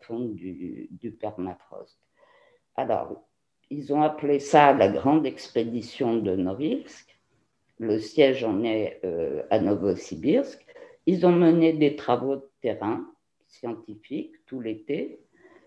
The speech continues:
Et, euh, la conclusion à laquelle ils sont arrivés au mois de décembre, c'est de dire il faut pérenniser, euh, ce type d'initiative qui,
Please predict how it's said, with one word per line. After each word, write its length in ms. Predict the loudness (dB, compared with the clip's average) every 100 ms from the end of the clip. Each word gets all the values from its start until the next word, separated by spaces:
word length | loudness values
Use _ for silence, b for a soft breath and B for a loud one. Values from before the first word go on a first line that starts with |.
| b
Et, 340 | 2 4 2 2
euh, 360 | 4 4 2 0
la 180 | 0 0
conclusion 1000 | 0 -2 -2 -4 -4 -2 0 2 0 -2
à 80 |
laquelle 440 | -4 -4 -2 -4 -4
ils 120 | -10
sont 220 | -10 -4
arrivés 720 | -2 -4 -6 -4 -2 -2 -4 b b b -8
au 80 |
mois 220 | -4 -2 -2
de 120 | -2
décembre, 680 | -4 -4 -4 -4 -2 -4 -6
c'est 240 | -12 -10
de 100 | -6
dire 300 | -6 -4 -4
il 100 | -6
faut 360 | -4 -4 -4 -6
pérenniser, 1000 | 0 2 2 0 2 0 0 -2 -4 -4 _ _ _ _ _ _ -8
euh, 280 | -6 -6 -8
ce 220 | -10 -10
type 420 | -10 -8 -8 -8
d'initiative 920 | -8 -4 -4 -4 -6 -8 -6 -8 -6 -6 -8 _ _ _ _ _ _ _
qui, 360 | -8 -6 -6 -6